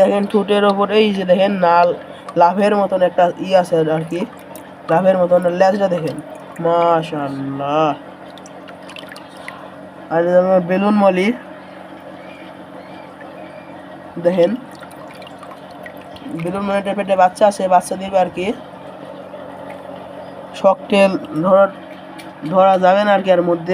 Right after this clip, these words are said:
অনেক চিটিং মিটিংই মাছ, অসম্ভব। আর এই যে আপনার গ্রিন কোবরাটা দেখাই, এই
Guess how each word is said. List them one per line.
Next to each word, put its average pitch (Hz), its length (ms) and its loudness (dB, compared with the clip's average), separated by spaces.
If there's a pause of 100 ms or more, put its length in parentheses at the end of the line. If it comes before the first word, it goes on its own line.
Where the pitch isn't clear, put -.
(100)
অনেক 208 260 0
চিটিং 208 280 -8
মিটিংই 196 360 -2
মাছ, 190 180 4 (1200)
অসম্ভব। 196 540 -2 (220)
আর 165 160 0
এই 185 100 0
যে 185 140 2
আপনার 185 180 0 (100)
গ্রিন 185 260 0
কোবরাটা 190 420 0
দেখাই, 175 260 2 (2250)
এই 170 60 -2